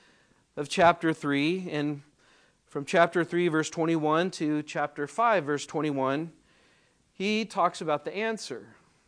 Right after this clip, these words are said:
And, uh, I love how chapter three, verse twenty-one changes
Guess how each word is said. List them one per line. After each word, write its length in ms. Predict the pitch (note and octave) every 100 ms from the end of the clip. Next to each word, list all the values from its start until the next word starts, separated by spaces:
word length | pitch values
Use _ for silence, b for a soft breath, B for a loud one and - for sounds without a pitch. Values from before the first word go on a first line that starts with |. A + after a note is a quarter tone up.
| _ _ b b b b b b _ -
And, 300 | D3+ D3+ D3+
uh, 140 | D3
I 100 | D3+
love 300 | E3 G3+ B3
how 160 | A3+ G3+
chapter 640 | G3+ F3 F3 D#3 C#3+ C3 - _ _
three, 520 | - D#3+ F3 F3 E3
verse 260 | D3 C#3+ -
twenty-one 840 | - E3 D3 C3+ D3+ D#3+ C#3+ C3+ - _ _ _ b b b b b b _ -
changes 920 | - G3 G#3+ A3 D#3 C#3+ C3+ C3 -